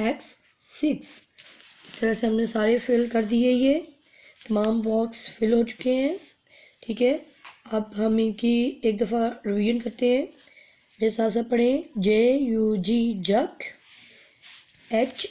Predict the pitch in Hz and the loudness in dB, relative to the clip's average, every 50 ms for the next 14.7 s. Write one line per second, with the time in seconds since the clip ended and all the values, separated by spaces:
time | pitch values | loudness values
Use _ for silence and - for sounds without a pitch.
0 | - 247 233 240 240 233 233 233 - 220 240 247 240 226 - - 214 214 233 254 | 2 4 4 4 4 2 2 0 -2 0 0 2 2 2 0 0 2 2 2 4
1 | 277 320 330 - - - - - - - - - - - _ _ _ _ _ _ | 2 2 0 -2 -8 -16 -16 -18 -20 -20 -20 -20 -20 -20 _ _ _ _ _ _
2 | _ _ _ _ - 220 214 247 262 285 - - - 240 240 240 247 247 247 - | _ _ _ _ -4 -2 0 0 0 -2 -4 -2 0 2 4 4 2 0 0 0
3 | 233 233 233 226 214 196 190 196 196 202 220 240 269 339 - - _ _ - - | 2 4 4 4 4 2 2 2 2 2 2 2 2 0 -4 -8 _ _ -20 -20
4 | _ - - - _ _ _ _ _ _ _ _ _ _ _ _ - 196 175 190 | _ -20 -20 -20 _ _ _ _ _ _ _ _ _ _ _ _ -8 -4 0 2
5 | 214 226 247 247 247 226 202 208 220 226 220 247 - - 254 226 226 233 220 202 | 4 4 4 4 4 4 2 2 2 2 2 0 -2 -2 0 2 2 2 2 2
6 | 175 160 190 214 247 294 339 - - - _ _ _ _ _ _ _ - - - | 0 2 2 2 2 2 0 -2 -6 -16 _ _ _ _ _ _ _ -20 -20 -20
7 | - - _ _ _ _ _ - 220 233 277 269 - - - _ - 247 220 220 | -20 -20 _ _ _ _ _ -4 -2 -2 -2 -4 -6 -12 -20 _ 0 2 4 4
8 | 226 254 - - 240 226 233 226 226 - - - - - 208 208 220 233 285 427 | 2 2 0 -2 -2 -2 -2 -2 -4 -6 -8 -8 -4 0 2 2 4 4 2 0
9 | - - - - - - - - - - - - _ _ _ _ _ _ _ _ | -2 -6 -10 -12 -12 -12 -16 -20 -20 -20 -20 -20 _ _ _ _ _ _ _ _
10 | - 185 175 233 247 277 269 - - - 240 220 233 247 - - _ - 233 240 | -6 0 2 2 4 2 0 -2 -2 0 2 2 2 0 -2 -6 _ -2 -2 -2
11 | 240 240 - - - 208 175 175 190 202 214 254 330 - - - - - - - | -2 -2 -6 -8 -6 -2 0 2 4 4 4 2 0 -2 -8 -12 -10 -8 -8 -8
12 | - - - - - - _ - - - - - - - - _ _ _ _ _ | -8 -12 -14 -18 -20 -20 _ -20 -20 -20 -20 -20 -20 -20 -20 _ _ _ _ _
13 | _ _ _ - 240 247 277 349 - - - - 240 233 233 240 277 269 - _ | _ _ _ 0 2 2 2 0 -2 -6 -2 0 2 4 4 4 2 -2 -8 _
14 | - 240 233 233 226 226 226 - - 240 226 233 269 349 | -2 0 2 2 2 0 -2 -4 -4 -2 0 0 0 0